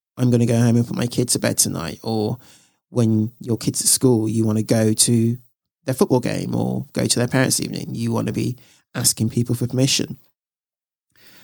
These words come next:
But again, I didn't feel I could do anything else. And this is where I point out that I lacked confidence. Because I had these limiting beliefs that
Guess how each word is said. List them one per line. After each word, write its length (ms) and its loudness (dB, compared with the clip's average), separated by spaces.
But 80 6
again, 460 0
I 560 2
didn't 360 0
feel 320 0
I 80 -2
could 180 -10
do 320 0
anything 360 -4
else. 320 -6
And 100 2
this 140 4
is 80 0
where 180 4
I 80 4
point 240 0
out 140 -4
that 180 -4
I 300 -4
lacked 360 -8
confidence. 600 -6
Because 200 -2
I 60 0
had 180 2
these 180 2
limiting 400 2
beliefs 460 2
that 260 0